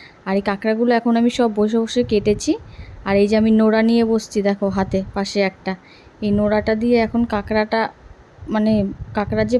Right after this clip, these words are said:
পাগুলো হয় না, ওই পাগুলো একটু ভাঙা হবে, নাহলে হাত দিয়ে তো ভাঙা যাচ্ছিল না কাঁকড়ার পাটা। তো এই নোড়া দিয়ে একটু থেতো করে কাঁকড়ার পাগুলো ভাঙছিলাম, যাতে মশলাগুলো কাঁকড়ার পায়ের মধ্যে যায়।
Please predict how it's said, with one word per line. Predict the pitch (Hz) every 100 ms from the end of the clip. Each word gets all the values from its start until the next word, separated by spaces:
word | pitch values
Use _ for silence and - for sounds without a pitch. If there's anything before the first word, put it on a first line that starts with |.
| 247
পাগুলো | 214 208 233 254
হয় | 247 277
না, | 480 381
ওই |
পাগুলো | 262 202 202 220 226
একটু | 226 254
ভাঙা | 208 196 208
হবে, | 214 190 180 -
নাহলে | - 220
হাত | 202 190
দিয়ে | 196 233 240
তো | 262
ভাঙা | 233 240
যাচ্ছিল | 254 247 - 247
না | 240
কাঁকড়ার | 226 226 233
পাটা। | 226 220 214 220 - - - -
তো | - -
এই | 214
নোড়া | 214 220 220
দিয়ে | 220 240
একটু | 247
থেতো | 254 240 220
করে | 220 254 320
কাঁকড়ার | 240 226 226
পাগুলো | 220 214 208 220
ভাঙছিলাম, | 208 196 214 214 208
যাতে | 208
মশলাগুলো | 220 208 - 214 214 226
কাঁকড়ার | 214 202 226
পায়ের | 220 208 208
মধ্যে | 208 208 214
যায়। | 202 214